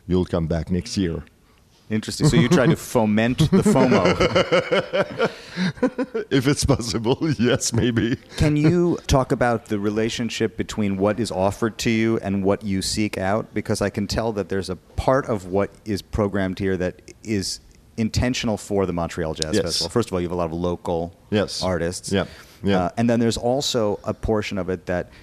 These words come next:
Speaker 2: is part of this great sort of jazz migration that moves, I can tell, across Canada and now is leaving from Canada
Speaker 1: Yeah.
Speaker 2: to go to Europe now for the
Speaker 1: Exactly. <laughs>
Speaker 2: festivals.
Speaker 1: Yeah, yeah.
Speaker 2: H-, how are you balancing those two?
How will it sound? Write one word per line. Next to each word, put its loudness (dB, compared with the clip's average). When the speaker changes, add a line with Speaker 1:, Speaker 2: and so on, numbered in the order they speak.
Speaker 2:
is -4
part 0
of -2
this -4
great 0
sort 0
of -4
jazz 0
migration -2
that -6
moves, -2
I -2
can -4
tell, -2
across -2
Canada 0
and -2
now 0
is -4
leaving 0
from -2
Canada 2
Speaker 1:
Yeah. 4
Speaker 2:
to -2
go 2
to 2
Europe 0
now 2
for -2
the 6
Speaker 1:
Exactly. 2
<laughs> 4
Speaker 2:
festivals. 0
Speaker 1:
Yeah, 4
yeah. 2
Speaker 2:
H-, -4
how 0
are 2
you 2
balancing 0
those -4
two? -4